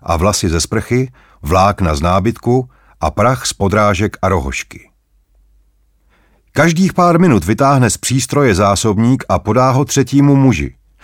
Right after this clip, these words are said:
který běhá sem a tam mezi bytem a dodávkou zásilkové firmy FedEx venku, v níž se skrývá vybavení za dvacet milionů dolarů,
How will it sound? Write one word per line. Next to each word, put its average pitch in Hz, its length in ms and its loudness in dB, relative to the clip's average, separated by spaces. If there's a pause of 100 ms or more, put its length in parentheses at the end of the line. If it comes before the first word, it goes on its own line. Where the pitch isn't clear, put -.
(180)
který 104 300 2
běhá 107 420 2
sem 110 280 0
a 85 120 -2
tam 110 280 0
mezi 82 260 2
bytem 101 440 0 (280)
a 85 140 0
dodávkou 135 600 2
zásilkové 123 720 2
firmy 117 300 0
FedEx 101 420 -2
venku, 90 480 0 (360)
v 78 120 -2
níž 143 200 4
se 139 120 2
skrývá 131 460 2
vybavení 123 720 2
za 92 140 0
dvacet 117 440 -2
milionů 110 460 2
dolarů, 76 540 0